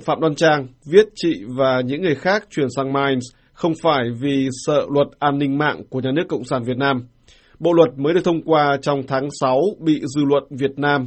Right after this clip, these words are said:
một số tổ chức quốc tế và chính phủ nước ngoài, trong đó có Mỹ, chỉ trích vì chứa đựng những điều khoản bị xem là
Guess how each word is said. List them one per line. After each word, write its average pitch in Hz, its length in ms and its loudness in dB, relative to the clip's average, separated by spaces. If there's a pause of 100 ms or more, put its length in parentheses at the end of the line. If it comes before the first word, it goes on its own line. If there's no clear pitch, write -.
một 131 220 -2
số 143 100 -2
tổ 170 160 -2
chức 160 140 -4
quốc 185 200 -4
tế 135 320 2 (100)
và 139 160 0
chính 135 200 -6
phủ 143 120 -6
nước 156 120 -4
ngoài, 139 340 0 (380)
trong 143 180 -2
đó 139 220 2
có 143 100 0
Mỹ, 170 340 -2 (280)
chỉ 160 200 2
trích 233 180 2 (120)
vì 135 320 0 (100)
chứa 147 180 0
đựng 185 240 6
những 151 320 -4
điều 165 160 2 (100)
khoản 127 380 0
bị 135 140 -4 (140)
xem 139 300 0
là 127 320 -2